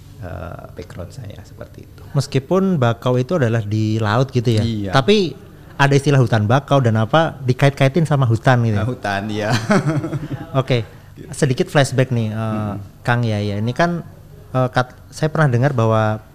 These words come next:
Speaker 2: pernah
Speaker 1: Hmm.
Speaker 2: ngajar gini. Ini
Speaker 1: Hmm.
Speaker 2: gimana ceritanya bisa dari ngajar,
Speaker 1: Hmm.
Speaker 2: kemudian jadi peneliti ini?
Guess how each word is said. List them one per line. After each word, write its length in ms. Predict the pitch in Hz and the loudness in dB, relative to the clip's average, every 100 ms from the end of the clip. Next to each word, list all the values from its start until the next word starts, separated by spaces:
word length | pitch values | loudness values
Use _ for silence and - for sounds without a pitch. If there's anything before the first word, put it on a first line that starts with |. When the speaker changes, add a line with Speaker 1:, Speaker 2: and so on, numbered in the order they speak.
| - | -10
Speaker 2:
pernah 420 | - 131 160 156 - - | -4 0 2 0 -6 -16
Speaker 1:
Hmm. 320 | 110 101 101 | -12 -8 2
Speaker 2:
ngajar 400 | 151 147 147 151 | 4 6 6 6
gini. 240 | 135 117 107 - | 6 0 -4 -2
Ini 100 | 165 | 2
Speaker 1:
Hmm. 60 | 160 | 4
Speaker 2:
gimana 220 | 131 135 | 6 4
ceritanya 320 | 139 139 156 | 2 0 0
bisa 300 | 170 139 123 - - - | 0 0 0 -2 -16 0
dari 240 | 131 127 | 4 4
ngajar, 800 | 123 110 98 120 135 156 160 165 | 4 2 2 4 6 6 4 0
Speaker 1:
Hmm. 40 | - | 0
Speaker 2:
kemudian 440 | 135 123 123 127 | 2 4 4 4
jadi 160 | 120 123 | 2 2
peneliti 560 | 135 135 139 135 123 | 2 2 0 2 0
ini? 140 | 104 | 2